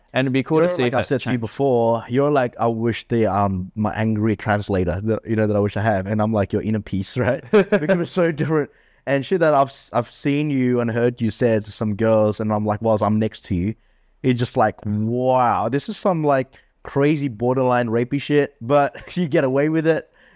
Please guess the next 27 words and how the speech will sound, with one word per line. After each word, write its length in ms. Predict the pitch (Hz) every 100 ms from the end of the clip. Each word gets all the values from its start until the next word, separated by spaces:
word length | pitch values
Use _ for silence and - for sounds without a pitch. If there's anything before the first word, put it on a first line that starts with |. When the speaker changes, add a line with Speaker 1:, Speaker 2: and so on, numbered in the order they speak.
| -
Speaker 2:
You 140 | 156
know, 60 | 160
you 180 | 147
say 160 | 147 156
it 20 |
in 100 | 135
a 80 | 127
funny 260 | - 131 139
way. 320 | 139 143 170
Speaker 1:
And 160 | 113
it 80 | 104
works. 280 | 98 98 - -
Speaker 2:
And 120 | 139
it 60 | 127
works 360 | 101 123 143
sometimes, 420 | 160 147 147 110
not 220 | 117 135 92
all 160 | 113
the 60 | 104
time. 360 | - 120 90
I've 120 | 98 -
seen 100 | 120
some 160 | 98
girls 180 | 95 98
look 120 | 95
at 80 | 95
you, 160 | 87